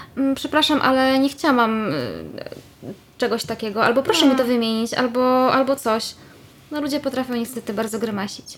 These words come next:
Speaker 2: Tak. A, a jaką masz pracę, którą wspominasz najgorzej?
Speaker 1: No tutaj po prostu jest festiwal takich prac.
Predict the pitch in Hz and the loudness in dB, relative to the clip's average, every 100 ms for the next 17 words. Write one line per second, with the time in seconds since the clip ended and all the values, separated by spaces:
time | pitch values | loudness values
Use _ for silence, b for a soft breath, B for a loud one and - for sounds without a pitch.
0 | - - - - - - - B B B | -16 -14 -14 -18 -20 -20 -20 B B B
1 | - 233 233 233 233 - 254 254 226 214 | -4 0 2 2 2 2 0 0 -4 -4
2 | 226 - - 220 220 - - 240 220 233 | -8 -8 -6 -4 -6 -6 -4 -2 -2 -2
3 | 208 196 202 220 240 - - - B B | -4 -2 -4 -4 -6 -14 -20 -20 B B
4 | B B B B _ - 262 320 320 311 | B B B B _ -8 -2 -2 0 0
5 | 294 277 294 285 - 285 - 240 208 202 | 0 -2 -4 -4 -4 -4 -2 0 2 0
6 | - - - 208 | -2 -8 -4 -4